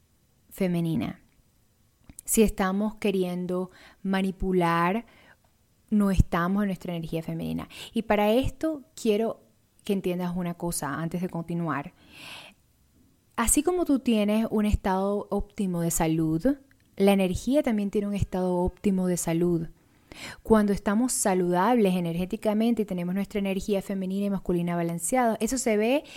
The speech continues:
y actúas y vives de manera balanceada.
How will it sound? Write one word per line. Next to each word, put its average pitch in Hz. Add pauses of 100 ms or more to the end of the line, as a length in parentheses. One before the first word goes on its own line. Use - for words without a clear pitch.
y 220
actúas 226
y 226
vives 247
de 220
manera 185
balanceada. 170